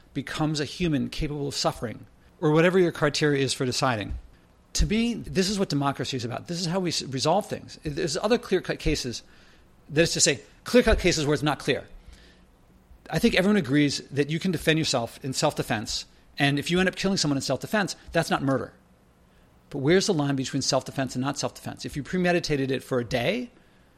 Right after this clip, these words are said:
for a year, for a moment, at some point it may become premeditated, and at some point it's not. I believe that we use democracy, we, twelve people in a jury, to decide, is this murder or self-defense or something different,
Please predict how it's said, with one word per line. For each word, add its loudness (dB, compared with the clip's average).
for 0
a 2
year, 0
for 2
a 6
moment, 2
at -6
some 4
point 0
it -4
may 6
become 0
premeditated, -2
and -2
at -6
some -2
point -4
it's -6
not. -2
I -2
believe 0
that 4
we 0
use -2
democracy, -4
we, -6
twelve 2
people -6
in -2
a -4
jury, -2
to -8
decide, 2
is 0
this 0
murder 6
or 0
self-defense 0
or -6
something -2
different, -2